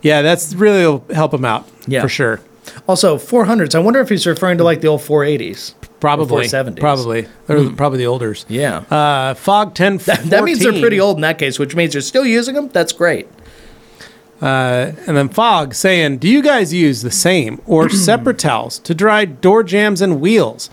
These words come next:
Speaker 1: I'd rather not use tire towels since they're eighty twenty and also for tire shine leveling and would wanna use a mini gauntlet." So here's the deal,
Speaker 2: Mm.
Speaker 1: Fog, you can do whatever you want. Um, when
Speaker 2: Sounds
Speaker 1: I do a car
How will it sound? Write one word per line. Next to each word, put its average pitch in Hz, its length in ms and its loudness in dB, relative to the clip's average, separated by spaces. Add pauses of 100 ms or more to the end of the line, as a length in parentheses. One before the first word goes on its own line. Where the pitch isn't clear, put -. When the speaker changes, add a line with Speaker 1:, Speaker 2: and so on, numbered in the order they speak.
(280)
Speaker 1:
I'd 170 140 0
rather 180 240 2
not 165 180 0
use 165 220 0
tire 180 320 0
towels 127 360 -2
since 127 200 -6
they're 165 120 -4
eighty 139 200 0
twenty 165 360 2
and 131 140 -2
also 143 400 0
for - 160 -12
tire 180 320 -2
shine 120 320 -4
leveling 127 380 -2 (340)
and 147 140 2
would 147 140 2
wanna 190 260 2
use 165 260 2
a 156 60 2
mini 127 240 -2
gauntlet." 143 440 0
So 175 180 2
here's 196 260 2
the 180 100 -2
deal, 143 300 0
Speaker 2:
Mm. 131 100 -4
Speaker 1:
Fog, 175 320 0 (320)
you 262 220 4
can 294 160 4
do 185 160 6
whatever 220 560 0
you 175 180 2
want. 165 380 2 (440)
Um, 139 600 -2 (180)
when 185 300 4
Speaker 2:
Sounds 190 160 -2
Speaker 1:
I 196 300 2
do 220 300 2
a 196 60 2
car 151 520 -2